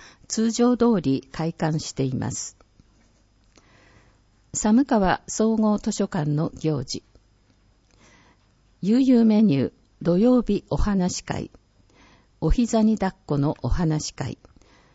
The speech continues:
月に一度の赤ちゃんタイム。問い合わせ、寒川総合図書館。町民センターの行事。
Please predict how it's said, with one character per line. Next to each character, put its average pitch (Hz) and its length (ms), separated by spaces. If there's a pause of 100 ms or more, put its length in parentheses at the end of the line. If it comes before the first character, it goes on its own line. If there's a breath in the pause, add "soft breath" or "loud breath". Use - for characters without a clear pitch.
(200 soft breath)
月 - 300
に 254 140
一 156 340
度 156 160
の 127 260 (100)
赤 180 260
ち - 120
ゃ 185 60
ん 175 100
タ - 200
イ - 120
ム。 - 160 (1000 soft breath)
問 196 180
い 196 60
合 185 80
わ 170 120
せ、 - 300 (120)
寒 190 320
川 147 340
総 208 240
合 208 220
図 - 140
書 170 160
館。 - 320 (2500 soft breath)
町 240 220
民 262 180
セ 269 220
ン 269 80
タ 175 200
ー - 40
の 156 140
行 156 240
事。 - 200